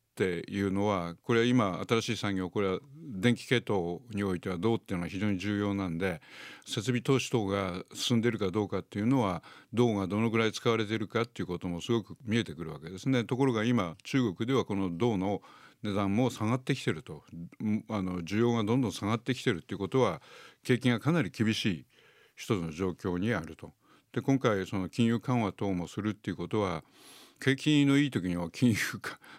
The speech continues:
緩和ってこういう話っていうのはなかなか起きてこないわけですね。まあ、今回はこういうことが起き上がってきてるっていうのは、かなり中国は厳しい経済的な側面に来てるんじゃないかと。そうですね。まあ、そういうことを考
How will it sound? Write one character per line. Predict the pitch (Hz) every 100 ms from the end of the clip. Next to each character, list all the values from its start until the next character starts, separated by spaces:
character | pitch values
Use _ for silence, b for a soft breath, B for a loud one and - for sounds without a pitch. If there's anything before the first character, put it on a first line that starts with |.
| B _
緩 | 120 113
和 | 85
っ |
て | - 90 -
こ | 123
う |
い | 110
う |
話 | 117 110 - 110 95
っ | - _
て | 92
い |
う | 82
の |
は | 101
な | 104
か |
な | 104
か | 110
起 | -
き |
て | 104
こ | 127
な | 104
い |
わ | 71
け | -
で | -
す | 113
ね。 | 104 76 -
ま | 110 98
あ、 |
今 | - 123
回 | 123 98
は | 87
こ | - 117
う |
い | 110
う |
こ | 120
と | 98
が | 85
起 |
き | -
上 |
が | 98
っ | 98
て | 104
き | -
て | 101
る |
っ | 87
て | - 90
い | 90
う |
の | 113 127
は、 | 80 B B B B B
か | - 147
な | 143
り | 117
中 | - 120 110 104
国 | - 127
は | 120 85 85 -
厳 | 110 110
し | - 107 85
い | - B B B B
経 | - 110
済 | 104
的 | 98 101
な | 95
側 | 104 104
面 | 101 90
に | 107 101 82 - _ _
来 | -
て | 127
る | 120
ん | 95
じ |
ゃ | 85
な | 92
い | 87
か | 85
と。 | 85 - b b b
そ | - 113
う |
で | 92
す | 120
ね。 | 113 110
ま | 120
あ、 | 110
そ | - 135
う |
い |
う | 127
こ | 143
と | 139
を | 120
考 | -